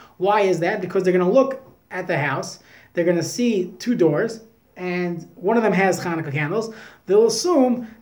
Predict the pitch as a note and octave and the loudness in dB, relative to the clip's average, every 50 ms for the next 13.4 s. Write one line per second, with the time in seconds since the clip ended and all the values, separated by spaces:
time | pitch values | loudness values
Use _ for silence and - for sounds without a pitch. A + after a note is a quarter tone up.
0 | - - F3 D#3 - B3+ C4 - - - - G#3 A3 G#3 F#3 E3 C3+ - D#3 - | -8 -6 -6 -4 -2 0 0 0 0 -2 0 2 2 4 4 2 0 -2 -6 -8
1 | - - A#3 A3 G#3 G3+ F#3+ F3+ D#3+ D3 - - E3 D#3 F3+ A#3+ - - - E3 | -4 0 4 4 4 4 4 -2 -4 -6 -2 0 2 2 2 2 0 -2 -4 -6
2 | - - - C#4+ - - A3 G3+ G3 F#3+ F3+ F3 D#3 C#3+ C#3+ C#3 A#3 C#4 - - | -4 0 0 0 2 2 2 2 2 2 2 0 0 -2 -2 -4 -6 -8 -8 -10
3 | - - - - - - - - - - - - _ _ - F3+ E3 F#3+ G#3+ A#3+ | -14 -18 -20 -20 -20 -20 -20 -20 -20 -20 -20 -20 _ _ -6 -2 2 2 4 4
4 | A#3+ A#3 A3 G3+ F#3+ G#3 A#3 B3 A3+ G3+ F3+ F3 F3+ F3+ G3+ A3+ A3+ G#3+ G3 F#3+ | 4 4 6 6 6 6 6 6 6 4 4 4 4 4 6 6 4 4 4 4
5 | F#3+ G3 G3 F#3+ F3+ D#3+ D3+ C#3 C#3 C#3+ C3+ C3+ - - A3 G3 G3 F#3+ F3+ E3+ | 6 6 8 8 6 6 4 0 -2 -4 -6 -8 -8 -6 -4 0 2 2 2 2
6 | D#3+ D#3 D#3 D#3+ E3 - A#3+ G3 F#3 G#3 G3+ A3 A#3+ B3 C4 C#4+ D#4 D4 C4+ A#3+ | 2 0 0 -2 -2 -2 -4 -4 -2 -2 -2 0 0 0 0 2 2 2 2 2
7 | - - - - C#4+ C#4+ G#3 D3 - - - - - _ - F#3 A3+ A#3+ A#3+ A3+ | 0 -4 -8 -2 0 0 0 0 -2 -8 -14 -20 -18 _ -2 2 2 2 2 2
8 | G#3 - - A#3 A#3 A#3 - F#3 F3+ F3 E3+ E3+ E3 A#3+ B3 B3 A#3+ - A#3+ B3 | -2 -2 -2 -2 -2 0 2 2 4 4 4 2 2 2 2 0 0 0 0 0
9 | B3 A3+ G3 G3+ F#3+ - G#3+ G3 F#3+ F#3+ G#3+ G#3+ G3 G3+ G#3 G3+ G3+ C#4+ - A3+ | 0 0 0 -2 -6 -4 -4 -4 -4 -4 -2 -2 2 2 4 4 2 2 0 0
10 | G#3+ G3 F#3 F3+ E3+ F3+ F3+ D#3+ - A#3+ A#3+ A#3+ A3+ A3 A3 A#3+ C#4+ C#4 A3+ G3 | 0 0 2 0 0 0 -2 -2 0 0 0 0 2 2 2 2 2 2 2 4
11 | G#3 G#3 G3+ G3+ - - - - - - F3+ D#3 F3+ A3 A3+ A3+ G#3+ G#3 - - | 4 4 4 2 -2 -8 -16 -14 -8 -6 -6 -4 -4 -4 -2 -2 -4 -4 -6 -12
12 | - - _ _ _ _ - G3+ F#3 F3 E3 - - A#3+ - G#3 G3 F#3 E3+ F3 | -20 -20 _ _ _ _ -10 -6 -4 -4 -4 -4 -4 -4 -2 -2 0 0 2 2
13 | E3+ E3 D#3 - - - - - | 4 2 2 0 -4 -10 -16 -20